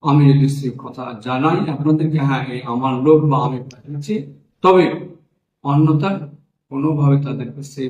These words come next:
প্রশ্রয় দেবেন না। অর্থাৎ আমার সম্মতি থাকা দরকার।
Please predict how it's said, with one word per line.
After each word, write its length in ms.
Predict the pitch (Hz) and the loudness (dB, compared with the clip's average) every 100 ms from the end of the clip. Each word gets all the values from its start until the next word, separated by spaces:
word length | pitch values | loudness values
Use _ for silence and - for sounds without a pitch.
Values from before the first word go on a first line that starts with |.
| - | -10
প্রশ্রয় 400 | - - - 123 | -20 -20 -20 -20
দেবেন 300 | 117 117 113 | -10 -8 -8
না। 220 | 107 113 113 _ _ _ _ _ _ _ _ - | -12 -18 -20 _ _ _ _ _ _ _ _ -4
অর্থাৎ 400 | 143 143 190 190 190 - _ _ _ _ _ _ | -2 0 0 -2 -6 -12 _ _ _ _ _ _
আমার 240 | 139 143 143 | 2 6 6
সম্মতি 480 | 143 143 147 151 143 | 6 4 6 6 4
থাকা 200 | 143 156 | 2 0
দরকার। 680 | 160 165 - 208 220 - - | -2 -4 -4 -4 -6 -8 -16